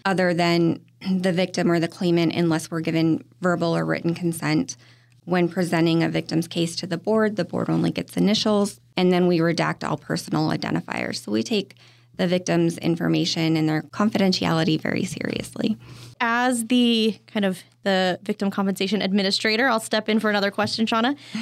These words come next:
Speaker 2: How is your victim compensation program funded, and do you face any challenges securing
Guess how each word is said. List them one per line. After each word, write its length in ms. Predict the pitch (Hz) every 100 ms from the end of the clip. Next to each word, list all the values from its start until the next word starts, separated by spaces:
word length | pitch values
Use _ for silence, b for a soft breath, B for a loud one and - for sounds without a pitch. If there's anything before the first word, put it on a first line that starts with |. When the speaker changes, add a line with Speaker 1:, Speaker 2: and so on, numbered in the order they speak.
| 214 B B
Speaker 2:
How 260 | - 349 440
is 140 | 480
your 80 | 403
victim 300 | 285 285 277
compensation 680 | 247 233 233 226 226 - 208
program 460 | - 214 202 196
funded, 1040 | 185 - - - - 180 185 185 202 247 269 _ -
and 360 | 226 226 226
do 100 | 202
you 500 | 220 240 302 330 330
face 460 | 311 - 208 202 - -
any 240 | 208 196
challenges 520 | - 196 190 190 185 -
securing 680 | 190 - 196 190 185 185